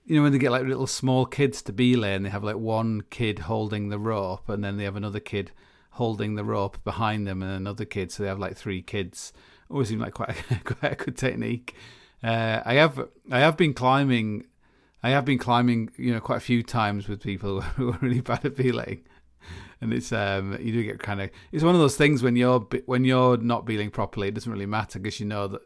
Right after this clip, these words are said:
you know, you could, you're, they're safe. But when you see somebody else doing exactly the same thing to you, like when you take a photograph,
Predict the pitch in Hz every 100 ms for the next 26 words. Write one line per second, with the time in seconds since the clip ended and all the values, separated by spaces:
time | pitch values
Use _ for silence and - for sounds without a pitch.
0 | _ _ - 110 95 92 95 - 95 -
1 | 104 98 92 - 98 - - 110 104 92
2 | - 95 98 98 110 98 107 101 98 -
3 | 95 92 107 95 101 - 98 101 101 92
4 | 92 - _ _ _ _ - 110 107 95
5 | 95 104 107 101 110 87 - 107 98 90
6 | 80 - -